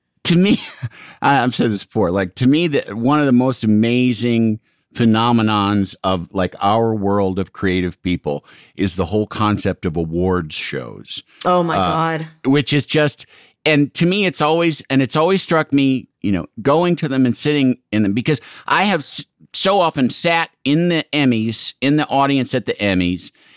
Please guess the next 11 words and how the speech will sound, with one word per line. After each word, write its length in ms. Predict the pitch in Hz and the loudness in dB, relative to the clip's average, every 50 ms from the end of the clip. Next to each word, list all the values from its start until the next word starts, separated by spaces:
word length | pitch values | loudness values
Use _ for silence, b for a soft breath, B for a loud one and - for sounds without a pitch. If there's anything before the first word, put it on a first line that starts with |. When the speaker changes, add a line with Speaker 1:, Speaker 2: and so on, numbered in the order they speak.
| b b b | b b b
Speaker 1:
and 200 | 120 123 110 - _ | 0 0 0 -2 _
felt 320 | - 143 139 135 135 - _ - | -2 0 2 2 0 -2 _ -4
like 480 | 117 120 117 113 110 113 113 - - - _ _ _ - | -2 0 0 0 0 -2 -4 -8 -12 -20 _ _ _ -2
I 100 | 110 117 | 0 0
wasn't 520 | 113 107 107 113 131 131 127 127 127 - 110 | 0 0 0 0 2 2 2 0 0 0 0
one 200 | 113 117 117 107 | 2 2 2 2
of 100 | 107 92 | 0 -2
the 60 | 104 | -4
cool 360 | - - - 104 95 80 76 | -6 -4 -4 -2 -2 -2 -4
kids. 460 | - - - 60 50 - _ - - | -8 -10 -12 -12 -12 -14 _ -10 -6
Speaker 2:
Mm. 540 | - 214 214 208 208 202 196 190 180 175 175 | -4 -2 -2 -2 -2 -2 -2 -4 -6 -8 -10